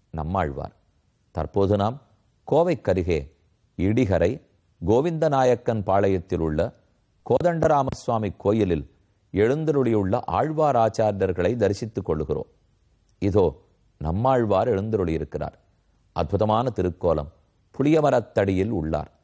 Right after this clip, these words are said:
"ஸ்ரீ திந்திரிணி மூலதாம்னே ஷடகோபாய மங்களம்னு" பாடுகிறோம். திந்திரிணி மரம், புளிய மரம். இதுதான் பழைய நாளில்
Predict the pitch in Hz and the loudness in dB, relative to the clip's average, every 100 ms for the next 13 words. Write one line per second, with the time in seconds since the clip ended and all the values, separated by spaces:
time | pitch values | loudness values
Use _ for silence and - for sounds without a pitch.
0 | _ _ _ _ _ - 135 143 139 - | _ _ _ _ _ -4 0 0 -2 -4
1 | 120 135 147 147 147 139 104 127 98 104 | -4 0 0 2 2 2 2 2 2 -2
2 | 101 95 82 71 _ _ _ - 117 107 | -2 -4 -4 -6 _ _ _ -6 -2 0
3 | 123 135 131 135 135 143 123 113 113 110 | 2 2 2 2 2 2 -2 -2 0 2
4 | 107 120 - 98 95 82 73 - _ _ | 0 -2 -2 0 0 -2 -6 -10 _ _
5 | _ _ _ 131 139 147 143 131 120 123 | _ _ _ -6 -2 -2 -2 0 2 2
6 | 170 - _ _ - 120 131 98 80 78 | 0 -8 _ _ -2 0 2 2 0 -4
7 | _ _ _ _ _ _ - 101 90 104 | _ _ _ _ _ _ -2 0 0 -2
8 | 139 - 85 101 107 107 113 92 | -4 -4 0 2 2 2 2 0